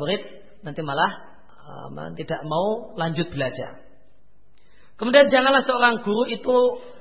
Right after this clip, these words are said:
memiliki hasad kepada salah seorang muridnya gara-gara karena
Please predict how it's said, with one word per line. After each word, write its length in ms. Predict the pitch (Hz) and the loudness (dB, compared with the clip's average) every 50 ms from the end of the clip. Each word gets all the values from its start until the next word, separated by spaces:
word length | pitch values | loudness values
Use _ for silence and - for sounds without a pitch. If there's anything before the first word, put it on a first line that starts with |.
| - - - - - - - | -16 -18 -18 -18 -18 -6 -2
memiliki 400 | 202 214 220 226 220 214 - 220 | 0 2 2 2 2 0 0 -2
hasad 640 | 180 165 196 196 - - 240 - - - - - - - - - - - - - - | 2 2 2 2 4 4 4 4 4 0 -6 -12 -14 -16 -18 -18 -16 -16 -16 -16 -14
kepada 400 | - 190 - 196 190 - 220 214 | -14 -6 -4 -2 2 2 2 4
salah 240 | 220 220 202 202 196 | 4 4 4 4 4
seorang 480 | - - - 202 208 214 214 214 208 208 | 2 0 -2 2 2 2 2 4 2 2
muridnya 500 | 220 233 240 226 196 196 208 214 214 - - - - - - - - - - - - - - - - - | 2 2 2 0 0 0 2 2 2 0 -4 -10 -14 -16 -16 -16 -16 -16 -16 -16 -16 -16 -16 -16 -6 -2
gara-gara 640 | - 165 170 170 170 170 196 202 214 220 214 214 | 0 2 2 2 2 2 4 4 4 4 2 2
karena 360 | 202 180 180 190 202 214 220 | 0 0 0 0 2 4 4